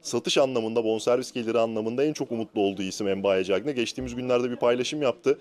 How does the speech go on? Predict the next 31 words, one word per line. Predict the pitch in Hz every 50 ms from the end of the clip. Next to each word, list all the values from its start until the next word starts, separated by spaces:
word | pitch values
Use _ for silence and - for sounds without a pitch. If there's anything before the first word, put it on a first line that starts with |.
| - _ _ _ -
"İstanbul'a | 101 - - - 123 127 127 123 127 120
dönmeyeceğim." | 135 147 156 151 143 113 107 113 101 101
dedi. | 98 95 90 - - - - _ _ _ -
Galatasaray'ın | 131 143 143 139 143 131 - 127 127 127 123
da | 123
zaten | 113 127 123 123 - 131
temennisi | 127 - 131 123 127 123 120 117 113 - 156 147
bu | 139 131
yönde. | 123 110 98 98 101
Şu | - 110 104
anda | 101 104 107 101
zannediyorum | 113 113 113 110 98 98 101 98 101
ki | - 117
bütün | 110 - 127 120
yöneticiler | 110 107 104 101 107 90 98 104 98 95 98 110
de | 139 156 - - _ _ _ -
benzer | 117 117 117 104 131 123
temenniyi | 123 - 120 113 110 110 110 120 135
taşıyorlardır | - 131 117 - - 139 123 110 95 92 82 92 98 95
Mbaye | 95 95 95 95 92 87
Cagne | 98 95 92 87 98 92
ile | 95 92 92 90
ilgili. | 90 87 113 151 185 185 - _ _ _ _
Premier | - 117 117 120 127 131 139 139
Lig | 135 - -
kulüpleriyle | 139 139 131 - 143 139 143 147 143
görüşülüyor | 139 147 151 151 - - 147 165 160 160 165 160 - - _ _ -
ama | 131 131 143 156 175 190 - _ _ _ -
Cagne'de | 98 120 139 156 156 170 160 131 - -
de | 127 170 - _ -
henüz | 143 135 135 156 - - -